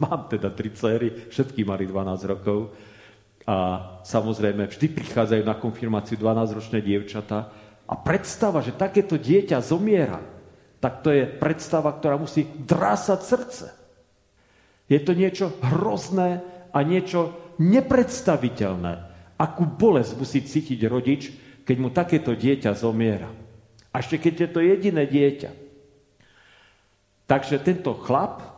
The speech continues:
zahadzuje všetky konvencie. Už sa, už nerieši to, že čo mu na to povedia farizei a zákonníci. Vie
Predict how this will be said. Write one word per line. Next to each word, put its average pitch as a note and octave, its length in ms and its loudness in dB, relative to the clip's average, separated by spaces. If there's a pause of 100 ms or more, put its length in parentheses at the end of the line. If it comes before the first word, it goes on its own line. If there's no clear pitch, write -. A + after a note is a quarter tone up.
(720)
zahadzuje F3 600 2
všetky D#3 400 -2
konvencie. C#3 720 -2 (3000)
Už - 280 0
sa, D3+ 320 0
už D#3+ 160 0
nerieši G3 640 2
to, D3 480 0
že C#3 160 0
čo F#3+ 120 0
mu D3 120 0
na C#3 80 4
to C#3 160 0
povedia B2+ 560 2 (400)
farizei C#3 560 2
a A#2+ 80 0
zákonníci. C#3+ 840 0 (1400)
Vie F3+ 300 6